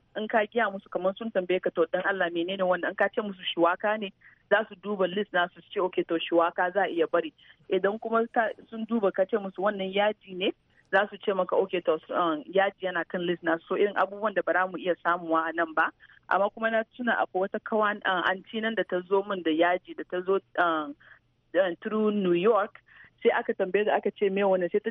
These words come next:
ce yaji ne. To, su na ji a New York, ban ce ko kila suna da wannan, uh, list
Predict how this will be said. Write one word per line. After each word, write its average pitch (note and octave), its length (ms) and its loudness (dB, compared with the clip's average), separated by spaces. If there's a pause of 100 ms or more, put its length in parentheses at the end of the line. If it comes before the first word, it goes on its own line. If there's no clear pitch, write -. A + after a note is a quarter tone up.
ce B3+ 80 4 (120)
yaji F#3 320 0
ne. F3 100 -4
To, F3 160 0 (120)
su C4+ 120 2
na B3+ 220 2
ji F#3 140 -8
a E3+ 100 -2
New F3 120 -6
York, G3 200 0
ban D#3+ 140 -8
ce A3 140 -2
ko E3+ 120 -4
kila F#3 320 -2
suna E3+ 180 2
da D#3+ 80 0
wannan, E3 380 -2
uh, D#3+ 280 0
list F3+ 280 -4